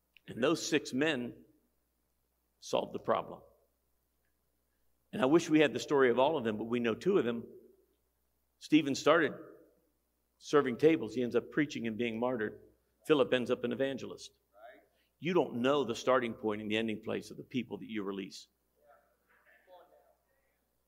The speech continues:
But you'll never know if you don't release them. It's really important. So, so very important. Process questions. Have I delegated tasks or authority?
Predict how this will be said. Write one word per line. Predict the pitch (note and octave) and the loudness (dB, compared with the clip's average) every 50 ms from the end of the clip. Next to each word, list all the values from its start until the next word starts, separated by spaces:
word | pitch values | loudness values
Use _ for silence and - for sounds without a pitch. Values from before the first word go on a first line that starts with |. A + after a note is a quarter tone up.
| _ _ _ F3+ F3 | _ _ _ -12 -6
But | - A#2 A2 A#2 | -4 -4 0 0
you'll | C3+ B2 | 0 0
never | A#2 B2 D3 F3 F3 E3+ | 2 2 2 2 2 2
know | C3 A2+ F#2+ G2 | 0 0 -2 -4
if | - - | -4 -6
you | G#2 | -8
don't | F#2+ G2+ - | -8 -8 -8
release | F#2+ G2 G#2 G#2+ G#2 - - | -8 -6 -6 -6 -6 -6 -12
them. | - - - _ _ _ _ _ _ _ _ _ _ D5+ - - G4 A4 A#4+ A#4+ B4+ B4+ C5 C5 C5 A4+ - - - - - - - _ _ _ | -16 -18 -18 _ _ _ _ _ _ _ _ _ _ -20 -20 -18 -16 -14 -14 -12 -12 -12 -12 -10 -8 -8 -8 -10 -12 -16 -18 -20 -20 _ _ _
It's | _ - _ | _ -12 _
really | B2 C3 C#3 C#3+ D3 C#3+ | 2 2 2 4 2 0
important. | C#3+ C#3 C#3+ D3 B2 A2 A2+ G2 - - - - - - - _ _ _ _ _ _ _ _ _ | 0 2 4 4 4 4 0 -4 -6 -8 -12 -14 -16 -20 -20 _ _ _ _ _ _ _ _ _
So, | - - - - - D#3+ D#3 D#3 | -16 -14 -12 -6 0 2 2 2
so | C#3+ D3+ - C3 A2+ | 0 0 0 0 0
very | G2+ A2+ A2 G#2+ G#2 | 2 0 0 0 -2
important. | F#2 E2+ - G#2+ G2+ - - F2 - - - - - - - - - - - _ | -4 -4 -4 -4 -4 -4 -8 -14 -18 -20 -20 -20 -20 -20 -20 -20 -20 -20 -20 _
Process | - D3+ D3 C#3 - B2 A2+ - | 4 6 6 6 6 2 -2 -2
questions. | - - A2+ F#2+ - - - - - - - - _ _ _ _ _ _ _ _ _ _ _ _ _ _ _ _ | 0 0 0 0 0 -4 -8 -12 -12 -16 -20 -20 _ _ _ _ _ _ _ _ _ _ _ _ _ _ _ _
Have | - C3 B2+ | 4 6 6
I | C3 B2+ | 6 6
delegated | G#2+ C#3 C3+ C#3 C#3+ C3 B2 C3 B2 A#2+ A#2 A2 - | 6 6 4 6 4 2 2 2 2 2 0 -2 -4
tasks | - B2 B2+ C3+ C#3 C#3+ - - - - - - _ _ - | -4 -2 0 0 0 -4 -6 -10 -14 -16 -20 -20 _ _ -6
or | - A#2 | -2 -2
authority? | A2 - A2 A2 G2 F#2+ F#2 F2+ E2 - | -2 0 0 0 0 0 -2 -4 -6 -8